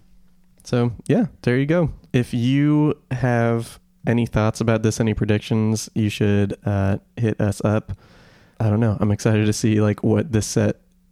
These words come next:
is. They said they were returning to the spirit of old Zendikar, and I wanna see how much they deliver on that. Um, and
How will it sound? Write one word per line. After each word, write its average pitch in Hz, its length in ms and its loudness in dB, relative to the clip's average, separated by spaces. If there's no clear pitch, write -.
is. 135 600 0
They 110 200 0
said 110 200 -2
they 107 80 2
were 107 100 2
returning 107 380 0
to 107 100 -4
the 104 120 0
spirit 110 520 -2
of 113 160 0
old 110 220 0
Zendikar, 117 540 0
and 107 100 0
I 101 60 2
wanna 104 160 2
see 107 240 0
how 104 240 2
much 104 480 -2
they 104 440 0
deliver 113 520 0
on 117 180 2
that. 120 380 0
Um, 98 580 0
and 104 520 0